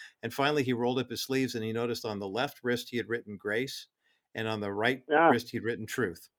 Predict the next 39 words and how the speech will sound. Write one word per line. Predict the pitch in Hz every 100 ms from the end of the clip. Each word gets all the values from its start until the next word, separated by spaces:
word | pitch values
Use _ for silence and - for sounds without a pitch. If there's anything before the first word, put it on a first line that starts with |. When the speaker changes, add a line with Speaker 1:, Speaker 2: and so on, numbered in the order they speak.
| _ _ - _ _ -
Speaker 1:
And | 120 120
he | 123
said, | - 127
"I | 135
just | 139 131 127
want | 131 127
Speaker 2:
Fantastic. |
Speaker 1:
those | 135 139 131
as | 117
my | 135
remi-," | 123 117 135
yeah, | 180 247 127
and | 135
I, | 147
and | 143 151 147 143 147 -
Tim, | 180 135
he | 165
said, | 160 147
"I |
was | 147 -
so | 160
excited, | 151 - 175 185 113 120
you | 123
know, |
to | 123
see | 120 147 135
that | 127 107
happen." | 160 190 -
He | 120
goes, | 120 120
"I |
Speaker 2:
Yeah. | -
Speaker 1:
figure | 131 123 - - -
if | 127
you're | 120
gonna | 101 135 165
get | 170
a | 156
tattoo | 160 147 143 - 123 117